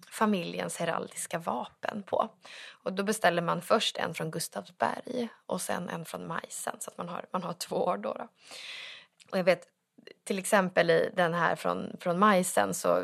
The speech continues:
består det av hundratjugo tallrikar, fyrtiotvå djupa tallrikar, åttiotre desserttallrikar. Så det är en enorm, liksom, mängd. Silverbestick, eh, som är en,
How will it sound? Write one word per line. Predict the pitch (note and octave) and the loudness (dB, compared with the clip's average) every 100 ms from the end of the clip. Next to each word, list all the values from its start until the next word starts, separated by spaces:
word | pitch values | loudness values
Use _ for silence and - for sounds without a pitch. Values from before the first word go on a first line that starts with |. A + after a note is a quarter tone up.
| - | -2
består | - E2+ E3+ E3 | -6 0 2 6
det | F3 | 4
av | E3 | 4
hundratjugo | E3+ F3 E3 D#3+ F#3 E3 D#3+ E3+ | 0 0 0 0 0 -2 -2 -4
tallrikar, | F3+ F3 E3 F3+ F3+ - G#3+ B3 | -2 -2 -4 -10 -8 -2 0 -2
fyrtiotvå | B3+ E3+ F3 - E3+ E3 | -6 -12 -12 -10 -4 -4
djupa | E3 F3+ F3+ - A3 | -4 -6 -8 -8 -4
tallrikar, | A3 G#3 G#3 - G#3+ A3 A#3 - - - - | -2 -4 -6 -6 -4 -4 -8 -20 -20 -20 -12
åttiotre | F#3 - F3 | -10 0 2
desserttallrikar. | E3+ F3 - F3 F#3 - - G3 - - | 2 -2 -2 -4 -4 -10 -10 -10 -10 -10
Så | - - | -12 -8
det | F#3+ F3 | -4 -4
är | - - - - - - - - | -6 -14 -20 -20 -20 -20 -20 0
en | G3 F#3 | 2 4
enorm, | F#3+ G#3+ F#3+ E3+ - | 6 6 8 4 0
liksom, | - - F#3+ F#3 | -6 -4 -2 -4
mängd. | G#3 F#3 F3 - G3+ A#3 A3+ - - - - - - - - | -4 -4 -4 -2 -4 -4 -6 -10 -14 -14 -14 -14 -16 -20 -8
Silverbestick, | - D4 C4+ A#3 A#3 A#3+ A#3+ A#3+ - D#4+ - - - - _ _ F#3 - - | 0 2 6 8 8 6 0 -2 -2 -4 -6 -10 -10 -12 _ _ -14 -14 -10
eh, | A3 G#3+ G3+ G3+ | -6 -4 -4 -6
som | - A3 G#3+ | -4 -2 2
är | G#3 | 2
en, | G3 G3 G#3 | 0 -2 -6